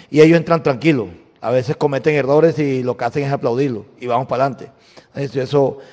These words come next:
eso también los ayuda a ellos. Y lo de la, el fútbol base de nosotros, ellos indudablemente entrenan ante nosotros, entrenamos, no en la misma cancha, pero sí en el mismo, el mismo sitio, en Escoli,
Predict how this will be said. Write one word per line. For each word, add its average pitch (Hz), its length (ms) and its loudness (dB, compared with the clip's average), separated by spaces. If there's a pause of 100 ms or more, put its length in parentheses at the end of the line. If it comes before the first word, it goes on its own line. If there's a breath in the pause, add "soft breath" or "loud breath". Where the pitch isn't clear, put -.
(240 loud breath)
eso 139 220 0
también 135 220 2
los 147 100 4
ayuda 131 300 4
a 143 40 6
ellos. 107 220 -2 (560 soft breath)
Y 123 800 -4
lo 135 200 2
de 131 160 4
la, 123 520 -2 (200)
el 117 120 -10
fútbol 156 280 2
base 156 260 2
de 175 80 4
nosotros, 143 720 0 (640 soft breath)
ellos 127 340 -4
indudablemente 131 600 -2
entrenan 139 320 -6
ante 127 160 -6
nosotros, 127 540 -6 (320)
entrenamos, 127 640 -6
no 135 100 -6
en 123 80 -6
la 131 80 -4
misma 135 240 -6
cancha, 131 280 -4
pero 120 200 -4
sí 120 160 -6
en 127 80 -6
el 123 60 -8
mismo, 127 400 -8
el 117 80 -10
mismo 120 200 -8
sitio, 139 280 -8
en 123 80 -8
Escoli, 160 360 0